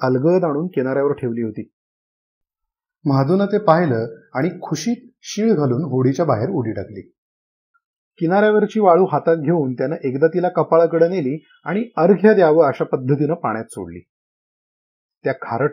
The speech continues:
पाण्यानं त्याने एक चूळ भरली. आपले ते ओले हात डोळ्याला लावले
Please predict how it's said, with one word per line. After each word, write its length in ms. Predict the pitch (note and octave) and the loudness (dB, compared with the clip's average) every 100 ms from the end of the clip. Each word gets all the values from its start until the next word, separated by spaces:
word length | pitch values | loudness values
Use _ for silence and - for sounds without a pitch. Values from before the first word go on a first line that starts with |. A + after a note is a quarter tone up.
| - | -2
पाण्यानं 280 | B2 C3 C#3+ | -4 -4 -4
त्याने 220 | C3+ C#3 | -4 -6
एक 140 | C#3+ | -6
चूळ 300 | - D3 C3+ | -4 -4 -2
भरली. 320 | B2 D#3+ F#3+ _ _ _ _ _ _ _ _ _ - | -4 -4 -6 _ _ _ _ _ _ _ _ _ -6
आपले 240 | - G3 | 0 2
ते 120 | G3+ A3+ - | 2 0 0
ओले 240 | D3 F3+ | 0 2
हात 320 | D#3+ B2 C#3 A#2 | 0 0 0 -2
डोळ्याला 480 | - C3 C3 C#3 D3 | -8 -4 0 0 2
लावले 400 | D#3 E3+ B2+ | 2 0 -2